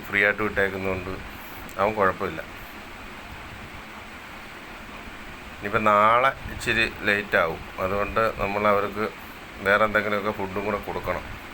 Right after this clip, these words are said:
ടൂൾസ് വാങ്ങി വെച്ചിട്ടുണ്ട്. അതിനിയിപ്പം അതും കൂടെ കൊടുത്തിട്ട് പോവാം. ഉം, കാക്കയുടെ ചോറെടുത്ത്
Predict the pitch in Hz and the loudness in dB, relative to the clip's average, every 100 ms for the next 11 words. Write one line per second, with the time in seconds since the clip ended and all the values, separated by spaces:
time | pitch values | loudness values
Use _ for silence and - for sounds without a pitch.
0 | - - - - - - - - - - | -14 -14 -14 -14 -14 -14 -14 -14 -12 -12
1 | - 98 110 107 123 113 104 104 98 98 | -4 -2 0 2 6 6 6 0 0 -2
2 | 90 85 82 85 90 92 90 92 90 - | -2 -4 -4 -2 -2 -4 -2 -4 -4 -4
3 | 90 92 95 101 98 95 90 98 98 80 | 0 0 0 -2 0 -2 0 -2 -2 -6
4 | - - - - - - - - - - | -8 -8 -10 -10 -12 -12 -14 -14 -14 -14
5 | - - - - - - - - - - | -14 -14 -14 -14 -14 -14 -14 -14 -14 -14
6 | - - 87 87 82 92 92 104 98 95 | -14 -12 -10 -8 2 2 4 2 4 2
7 | 95 92 92 | 0 -2 -4